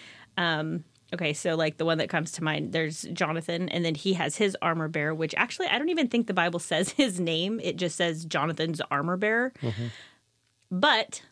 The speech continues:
Speaker 1: I feel like it's important to point out the fact that the armor bearer was also the one who was, like you said, kind of like a bodyguard. Like, it really was. Like, they
Speaker 2: Oh, yeah.
Speaker 1: literally said that the armor bearer was the one who would watch over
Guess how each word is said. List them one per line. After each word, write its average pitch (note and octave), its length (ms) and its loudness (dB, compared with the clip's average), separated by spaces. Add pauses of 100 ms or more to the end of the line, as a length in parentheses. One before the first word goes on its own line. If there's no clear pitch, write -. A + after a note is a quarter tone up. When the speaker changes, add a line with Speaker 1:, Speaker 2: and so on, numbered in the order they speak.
(600)
Speaker 1:
I G#3 80 2
feel B3 200 4
like D4 140 4
it's C#4 140 0
important A3 720 0
to F#3+ 520 2 (540)
point A3+ 340 0
out G#3 260 2
the G3+ 80 0
fact - 520 0
that E3+ 480 2 (880)
the G3 160 2
armor C#4 320 6
bearer F#3+ 360 4
was F#3 340 2
also G3 380 2
the B3 140 2
one D#3+ 360 0
who G3+ 200 0
was, F#3+ 440 0
like F#3+ 220 0
you G3 80 0
said, E3 240 0
kind G#3 240 2
of C#4 80 -2
like C4 200 2
a F#3 100 2
bodyguard. E3 640 0 (120)
Like, E3+ 200 -2
it F#3+ 160 0
really G#3+ 260 4
was. G3+ 300 2
Like, F#3+ 180 2
they G3+ 140 0
Speaker 2:
Oh, G3+ 40 4
yeah. - 60 8
Speaker 1:
literally B3 320 4
said F3+ 280 0
that F3+ 120 -2
the - 160 -4
armor C4+ 300 6
bearer E3 320 2
was F3+ 220 0
the F#3 100 4
one F3 260 0
who G3 140 2
would F3 220 4
watch F3 440 0
over F3+ 540 2